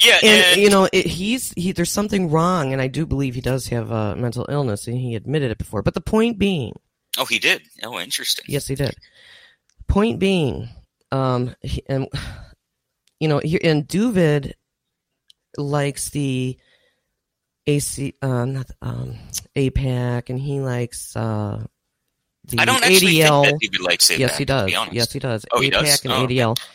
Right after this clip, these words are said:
Speaker 2: And that pisses me off because I'm like, "Look, you're, are you a U S citizen or are you a fucking Israeli? Which one?" Because if you're a U S citizen, it's in your best interest to stop these fucking people from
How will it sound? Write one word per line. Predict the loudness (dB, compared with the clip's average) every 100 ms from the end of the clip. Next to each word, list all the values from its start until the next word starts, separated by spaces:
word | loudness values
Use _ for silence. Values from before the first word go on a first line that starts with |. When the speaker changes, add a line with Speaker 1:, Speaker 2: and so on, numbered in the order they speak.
| -20 -20 -20 -20 -20 -18 -8 0
Speaker 2:
And | 2
that | 2 2
pisses | -2 -2 -4 -2
me | 0
off | 0 -2
because | -2 -2
I'm | 0
like, | -2 -4
"Look, | -4 -2 -2 -8 -18 -20 _ -18 -16 -10
you're, | -4 2 4 4 0 -6 _ _ -2 0 2
are | 2
you | 2 2 2
a |
U | 0 0
S | 0 -4
citizen | -4 -4 -4 -6 -4 -2
or | -2
are | -2
you | -2 -4
a | -6
fucking | -10 -10 -8 -6 -6
Israeli? | -4 -2 0 -2 -8 _ -4
Which | -4 -2
one?" | -2 -2 -6 _ -12
Because | -2 0 0
if | -2
you're | -4
a | 0
U | 0
S | -2
citizen, | -2 -2 -2 -2 -2 -4 _ _ _ _ _ -6
it's | -2
in | 0
your | 0 0
best | -2 -2 -2
interest | -4 -2 -6 -6 -16 _
to | -6 -4 -4 -6
stop | -8 -4 -6 -6
these | -12 -8
fucking | -8 -8 -8
people | -8 -8 -6 -6 -8 _ _
from | -4 0 0 -2